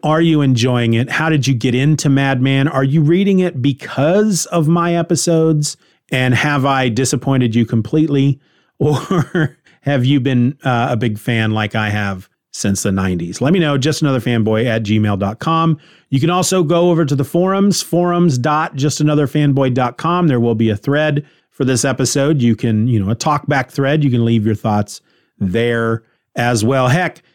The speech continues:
if you wanted to get out your old phone and make a little voice memo type thing, record your thoughts and email them to me at just another fanboy at gmail dot com, you can do that as well. Uh, I'm gonna play that kind of stuff on the show.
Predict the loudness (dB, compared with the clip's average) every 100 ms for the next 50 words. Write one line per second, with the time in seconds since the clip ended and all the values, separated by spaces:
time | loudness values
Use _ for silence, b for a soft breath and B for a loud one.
0 | _ -2 -2 2 2 2 2 0 2 0
1 | 0 0 0 2 2 0 -2 0 2 2
2 | 2 -2 b b -2 0 2 2 2 2
3 | 2 2 2 0 0 0 2 2 0 0
4 | -2 -2 -2 0 2 2 0 0 0 2
5 | 2 2 0 -2 -2 0 -2 _ -8 -8
6 | -12 _ _ -2 -2 2 2 4 2 2
7 | 2 0 0 0 2 0 -2 -2 0 0
8 | 0 -2 -2 0 0 0 0 0 0 0
9 | -2 -4 -6 -6 -2 0 0 0 2 2
10 | 2 0 0 0 -2 -4 -12 _ -6 -4
11 | -4 -6 -6 -4 -2 -2 -2 -2 0 -2
12 | -4 -6 -4 -4 -4 -4 -2 -2 0 -2
13 | -2